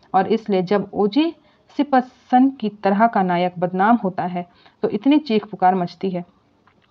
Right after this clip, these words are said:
यह किसी अदालती कार्रवाई से ज़्यादा होती है।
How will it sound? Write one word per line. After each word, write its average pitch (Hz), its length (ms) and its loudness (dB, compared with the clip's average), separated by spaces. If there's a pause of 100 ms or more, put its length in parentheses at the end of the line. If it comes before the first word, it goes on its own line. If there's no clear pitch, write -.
(140)
यह 247 100 4
किसी 254 360 2
अदालती 202 560 0
कार्रवाई 202 520 0
से 254 120 -2
ज़्यादा 185 280 0
होती 196 300 -6
है। 180 140 -12